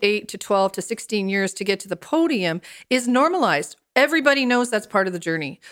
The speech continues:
So everybody gets the opportunity to buy into it and then start to put the people in place,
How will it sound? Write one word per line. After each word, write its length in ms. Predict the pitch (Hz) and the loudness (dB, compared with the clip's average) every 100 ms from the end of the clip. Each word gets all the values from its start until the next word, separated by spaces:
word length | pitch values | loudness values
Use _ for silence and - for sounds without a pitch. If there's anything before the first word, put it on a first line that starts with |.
| - | -10
So 180 | - 214 | -2 2
everybody 640 | 254 269 277 247 240 233 | 2 0 -2 0 0 2
gets 220 | 220 208 | -2 -2
the 120 | 214 | 0
opportunity 680 | 196 196 - 233 247 185 175 | 2 0 -4 0 2 2 -2
to 260 | 175 226 214 | -2 -2 0
buy 280 | 196 214 220 | 2 2 2
into 400 | 233 233 226 202 | 0 0 0 0
it 100 | 190 | 0
and 120 | 196 | -4
then 120 | 190 | -6
start 400 | - 220 226 233 | -2 0 0 -2
to 320 | - 220 196 | -4 -2 -4
put 320 | - - 277 | -6 0 0
the 80 | 269 | 0
people 340 | 226 247 233 214 | -4 -6 -2 -2
in 140 | 196 | -4
place, 480 | - 233 233 240 | 0 2 2 0